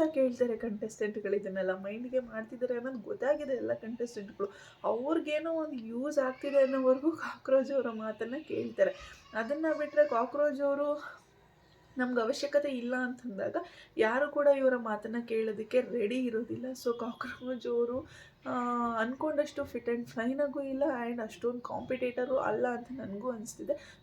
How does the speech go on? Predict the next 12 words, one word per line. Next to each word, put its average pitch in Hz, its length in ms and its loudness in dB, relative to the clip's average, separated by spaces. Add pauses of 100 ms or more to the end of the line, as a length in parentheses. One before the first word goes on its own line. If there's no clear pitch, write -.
So 262 60 2
ಅದೇ 220 240 4
ಸ್ಟೇಟ್ಮೆಂಟನ್ನೇ 233 580 -2
ಅಲ್ಲಿ 214 220 2
ರಿಷಿ 214 320 -2
ಅವ್ರು 208 180 0
ಮಾಡಿದ್ದಾರೆ. 220 340 -4
ಆ 320 140 -4
ಸ್ಟೇಟ್ಮೆಂಟನ್ನು 254 640 -2
ನಾನು 208 320 -4
ಸಹ 220 260 -10
ಒಪ್ಕೊಳ್ತೀನಿ. 247 800 -4